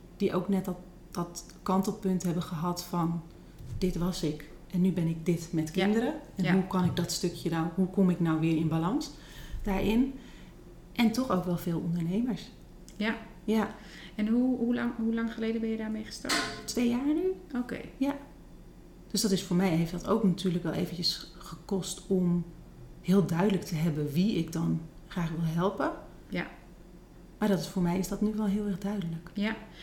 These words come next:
Speaker 2: En hoe is dat traject gegaan? Je hebt die opleiding ge-, gedaan en toen dacht je, "Nou, dit is waar ik in mee, eh, v-, verder mee wil."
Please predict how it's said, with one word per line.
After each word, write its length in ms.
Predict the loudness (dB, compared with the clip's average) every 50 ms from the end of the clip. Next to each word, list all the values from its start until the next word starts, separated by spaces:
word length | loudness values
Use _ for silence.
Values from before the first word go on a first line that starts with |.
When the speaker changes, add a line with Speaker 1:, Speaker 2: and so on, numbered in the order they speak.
| -16 -8 -2
Speaker 2:
En 100 | 0 2
hoe 140 | 2 2 0
is 80 | 0 -2
dat 100 | -4 -4
traject 340 | -2 0 0 0 0 -2 -4
gegaan? 220 | -6 -4 -2 0
Je 60 | 0 0
hebt 120 | -2 -4
die 120 | -6 -6
opleiding 440 | -6 -4 -2 0 0 0 0 -2 -4
ge-, 160 | -6 -10 -12 -12 -12
gedaan 500 | -12 -12 -8 -6 -4 -2 -2 -2 -2 -2
en 60 | -4 -4
toen 140 | -4 -2
dacht 180 | -4 -4 -4 -4
je, 100 | -4 -2
"Nou, 180 | -2 -2 -2 -2
dit 180 | -6 -8 -10
is 140 | -10 -10 -8
waar 160 | -8 -8 -8
ik 140 | -8 -8 -8
in 200 | -6 -6 -4 -4
mee, 360 | -4 -4 -4 -4 -4 -6 -6 -8
eh, 60 | -10
v-, 200 | -10 -10 -10 -6
verder 220 | -2 -2 0 2 2
mee 200 | 0 0 0 0
wil." 100 | 2